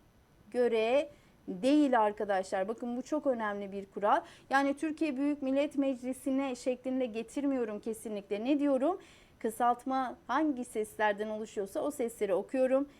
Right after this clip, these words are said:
T, B, M, M, Y. Son sesin okunuşuna göre getirdim ekimi sevgili arkadaşlar. Dikkat edin. Özellikle sonu K ile bitenlere dikkat edin.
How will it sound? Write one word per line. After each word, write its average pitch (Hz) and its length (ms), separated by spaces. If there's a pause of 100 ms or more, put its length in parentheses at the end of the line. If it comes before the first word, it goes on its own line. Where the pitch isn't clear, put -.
(260)
T, 285 380
B, 269 260
M, 262 320
M, 262 440 (120)
Y. 202 360
Son 294 340
sesin 294 380
okunuşuna 269 560
göre 202 280
getirdim 254 720
ekimi 220 360
sevgili 202 400
arkadaşlar. 196 680
Dikkat 220 340
edin. 175 240 (280)
Özellikle 359 560
sonu 330 320
K 320 200
ile 302 200
bitenlere 202 560
dikkat 285 320
edin. 277 300